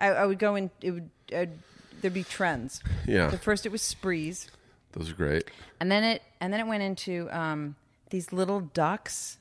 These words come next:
Speaker 1: that are sort of chalky inside and candy coating on the outside, like a Spree, but ha-, only had a mild pineapple taste. And versus the, the sour Spree.
Speaker 2: Yeah.
Speaker 1: Okay, I'm drilling down a little too far, and I would get them at candy warehouse dot com. I would buy, like, five-pound bags.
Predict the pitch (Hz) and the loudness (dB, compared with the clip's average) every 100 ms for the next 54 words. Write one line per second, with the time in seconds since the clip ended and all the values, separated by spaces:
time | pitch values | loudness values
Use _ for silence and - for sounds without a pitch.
0 | _ 180 170 196 175 - 185 175 - 185 | _ -2 0 -2 -4 -2 0 0 0 -2
1 | 175 170 180 165 160 160 151 - 170 160 | 0 -2 0 2 2 0 -2 -4 -4 -4
2 | - 165 165 160 151 151 170 160 175 240 | -2 -2 0 -2 -2 -2 -2 2 2 2
3 | - - 131 139 165 _ _ _ - - | -4 -2 -2 -2 -6 _ _ _ -20 -20
4 | - 180 - 185 - 180 190 190 170 165 | 0 0 0 -4 -2 0 2 2 2 2
5 | 165 165 160 170 165 170 185 180 196 208 | 4 2 0 -4 -2 -4 -6 -4 -2 -2
6 | - - _ _ _ _ _ 185 185 175 | -6 -16 _ _ _ _ _ -4 -2 0
7 | 190 185 190 175 175 165 - 165 175 - | 0 2 0 -2 2 2 2 -2 -2 2
8 | 160 165 170 165 - 165 165 165 127 107 | 4 4 2 0 -4 -4 -2 2 6 6
9 | 85 87 - - - - _ - 170 127 | 4 2 -6 -14 -16 -20 _ -4 -2 0
10 | 165 170 135 185 202 185 180 160 165 165 | -2 -4 -2 0 2 2 2 0 -2 -4
11 | - 185 - 170 127 175 170 160 180 180 | -4 -6 0 2 2 2 0 2 0 2
12 | 208 175 - - 180 170 156 156 160 - | -2 -4 -6 -4 -2 0 0 2 0 -2
13 | 147 - 160 156 160 151 147 143 131 101 | -6 -4 -4 -2 -4 -4 0 0 0 -4
14 | - 127 - 143 143 147 147 175 - | -2 -2 -2 -4 -2 0 0 -2 -8